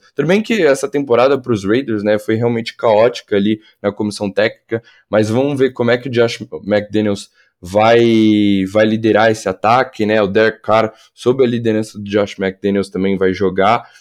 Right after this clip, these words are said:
Então, mas com certeza, foi um grande, uma grande surpresa e um destaque nessa temporada muito positiva. E bom, já que tudo,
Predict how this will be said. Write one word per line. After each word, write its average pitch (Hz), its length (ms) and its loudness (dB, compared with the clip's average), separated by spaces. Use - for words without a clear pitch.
Então, 101 680 0
mas 104 180 0
com 135 160 -2
certeza, 113 460 -2
foi 104 160 -2
um 113 100 0
grande, 127 580 0
uma 113 200 -2
grande 127 260 -2
surpresa 117 640 -2
e 110 80 0
um 113 120 -2
destaque 107 520 -2
nessa 104 260 -4
temporada 101 580 0
muito 104 300 -4
positiva. 107 680 -2
E 202 100 2
bom, 131 360 4
já 139 180 2
que 143 400 0
tudo, 131 640 -2